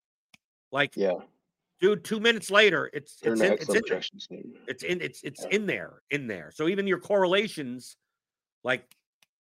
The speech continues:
Speaker 1: you don't have to worry about that. All the new, if, oh, Leo Carlson was out yesterday, right? I saw pe-, I saw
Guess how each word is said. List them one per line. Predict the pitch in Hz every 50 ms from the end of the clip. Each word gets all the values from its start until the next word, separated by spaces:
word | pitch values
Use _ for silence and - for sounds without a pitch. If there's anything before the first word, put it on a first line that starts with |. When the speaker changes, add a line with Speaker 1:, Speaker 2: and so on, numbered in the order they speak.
| _ -
Speaker 1:
you | 143
don't | 180 190
have | 190 185
to | 196 175
worry | 170 196 220 220 196 156
about | 123 110 104 95 -
that. | - 95 98
All | 117 147 170
the | 165 175
new, | 180 180 180
if, | 180 165 160 135 180
oh, | 180 180 151 123 113 117
Leo | 143 185 208 208
Carlson | 208 - - 208 214 214 - - 170 151
was | 135 123 110
out | 131 120 120 120
yesterday, | 123 123 113 - - - 110 95 92 82 76 73 _ _ _ _ _ _ _ _ _ _ _ _ _ _ _ _
right? | 113 135 143 143 143 - _ _ _ _ _ _ _ _ -
I | 147 165
saw | 165 208 220 220
pe-, | 220 220 214 208 -
I | 190
saw | 208 - - 247 247 233 240